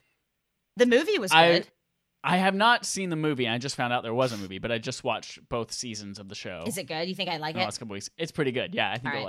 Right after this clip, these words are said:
Speaker 2: like it.
Speaker 1: Oh, I
Speaker 2: It's
Speaker 1: think
Speaker 2: funny.
Speaker 1: the same people who did, 'cause I was like, that Taika did that, I think.
Speaker 2: Yeah, Taika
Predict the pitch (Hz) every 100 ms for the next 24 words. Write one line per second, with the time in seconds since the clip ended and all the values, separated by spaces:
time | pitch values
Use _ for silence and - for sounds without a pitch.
0 | 101 - - 349 440 539 539 587 - 302
1 | 269 - 277 247 214 220 170 185 220 277
2 | 349 269 - 220 226 - 240 302 - 175
3 | 160 139 123 - 151 - 120 - - 156
4 | 123 104 - 180 196 190